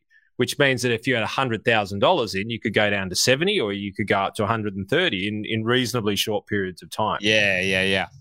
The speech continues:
Speaker 1: Whereas the large caps, you're more like nineteen percent down. So you're more like eighty percent down to, uh, to, uh, sorry, eighty percent, uh,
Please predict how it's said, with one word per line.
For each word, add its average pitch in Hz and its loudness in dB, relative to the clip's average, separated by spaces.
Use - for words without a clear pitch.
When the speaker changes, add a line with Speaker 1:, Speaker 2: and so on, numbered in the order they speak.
Speaker 1:
Whereas 113 0
the 110 -4
large 175 0
caps, - 0
you're 190 0
more 156 0
like 123 0
nineteen 117 0
percent 104 -6
down. 85 -2
So 113 0
you're 120 2
more 156 2
like 104 0
eighty 117 2
percent 101 -6
down 98 -2
to, 95 -8
uh, 95 2
to, 110 0
uh, 110 0
sorry, 104 0
eighty 123 2
percent, 117 -2
uh, 104 0